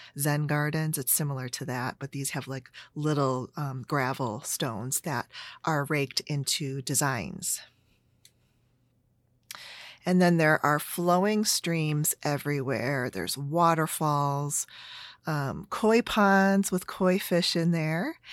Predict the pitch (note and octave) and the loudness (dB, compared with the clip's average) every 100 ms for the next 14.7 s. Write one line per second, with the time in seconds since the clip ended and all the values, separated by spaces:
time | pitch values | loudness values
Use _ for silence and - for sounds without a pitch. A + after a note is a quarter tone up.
0 | - - _ E3 D#3+ D#3 D#3+ E3 - D#3 | -16 -18 _ -2 0 0 0 -2 -2 -6
1 | D#3 D3 - F3 A3+ D#4 F4+ F4+ G4 G3 | -4 -4 -4 2 6 8 8 8 6 8
2 | G3 G#3 G#3 F3+ F3 - F3+ F3 - F3 | 8 6 2 0 -2 0 0 0 0 -4
3 | - - G#3 E3+ - F3 F#3+ - - F#3+ | 0 4 6 6 4 0 0 2 0 2
4 | F3 E3+ E3+ E3 - - - - F#3 E3+ | 4 4 2 -2 -6 -14 -16 -8 -2 0
5 | E3 D#3 D3+ D3+ E3+ - - - _ F#3 | 0 0 -2 -4 -6 -10 -18 -18 _ -4
6 | G3 F#3+ F3+ - - E3+ - _ _ _ | 2 4 4 0 -8 -8 -8 _ _ _
7 | F#3 G3+ G#3+ G#3+ E3 F#3+ F#3+ F#3+ F#3+ - | 2 4 6 4 4 4 6 6 4 2
8 | F3+ F#3 F3+ F3 F3 F3 D#3+ E3 E3 D#3+ | 2 4 4 4 2 0 0 0 0 -2
9 | - - F#3+ F#3 F3 E3 E3 D3+ D3 - | -4 0 0 2 0 2 0 -2 -6 -6
10 | - - - E3 E3 - F#3 F3+ - F#3+ | -16 -18 -6 -4 0 4 4 4 2 4
11 | F3 F3 F3 F3 E3 D#3 D3+ E3+ E3+ E3+ | 4 4 2 2 0 0 2 2 2 2
12 | E3+ F3+ _ _ - _ _ E3 D#3 D3+ | 0 -6 _ _ -20 _ _ -2 0 0
13 | D3 C3+ C#3 E3 - _ - - _ - | -2 -2 -4 -8 -12 _ -10 -10 _ -14
14 | - F3 E3+ - - F3+ E3 | 0 2 2 -2 -2 0 -2